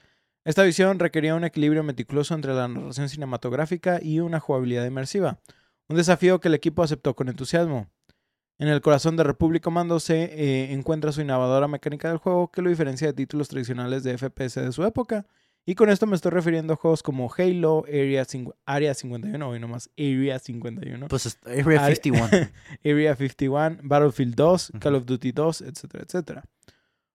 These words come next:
Speaker 1: Un elemento central de la experiencia es el papel del jugador como Delta treinta y ocho, o jefe,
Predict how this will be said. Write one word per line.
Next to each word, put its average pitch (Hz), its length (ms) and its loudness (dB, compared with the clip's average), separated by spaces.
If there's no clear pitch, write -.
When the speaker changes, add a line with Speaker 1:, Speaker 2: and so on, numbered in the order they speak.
Speaker 1:
Un 160 100 4
elemento 180 400 4
central 170 340 4
de 156 60 4
la 147 80 2
experiencia 170 520 0
es 139 140 -2
el 151 100 0
papel 139 280 0
del 147 80 2
jugador 160 440 2
como 139 240 -4
Delta 123 360 -2
treinta 135 320 -6
y 170 80 2
ocho, 165 280 0
o 147 280 0
jefe, 202 460 0